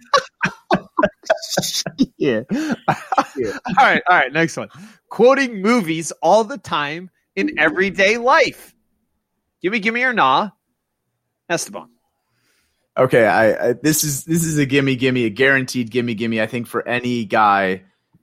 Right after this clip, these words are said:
Speaker 2: anywhere from the ages of maybe twelve, thirteen to probably,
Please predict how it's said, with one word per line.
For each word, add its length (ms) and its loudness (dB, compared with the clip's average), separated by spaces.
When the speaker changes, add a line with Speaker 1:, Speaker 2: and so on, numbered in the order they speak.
Speaker 2:
anywhere 420 2
from 180 -6
the 120 0
ages 380 -2
of 260 -2
maybe 640 -2
twelve, 640 2
thirteen 800 -4
to 460 -4
probably, 600 -2